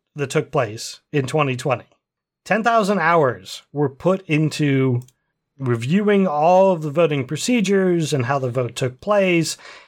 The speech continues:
and it came back and said, "Yeah, there was no, there was no fraud.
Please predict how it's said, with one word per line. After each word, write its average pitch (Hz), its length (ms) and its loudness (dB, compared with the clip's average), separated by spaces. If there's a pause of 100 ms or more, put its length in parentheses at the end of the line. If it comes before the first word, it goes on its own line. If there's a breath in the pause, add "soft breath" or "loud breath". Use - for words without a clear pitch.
(160 loud breath)
and 147 580 2
it 143 240 -4
came 226 240 0
back 156 400 -2 (100)
and 139 360 0
said, 143 480 0
"Yeah, 135 200 -2
there 160 120 0
was 156 200 0
no, 156 440 2
there 160 100 -4
was 139 100 -2
no 143 120 2
fraud. 113 460 -4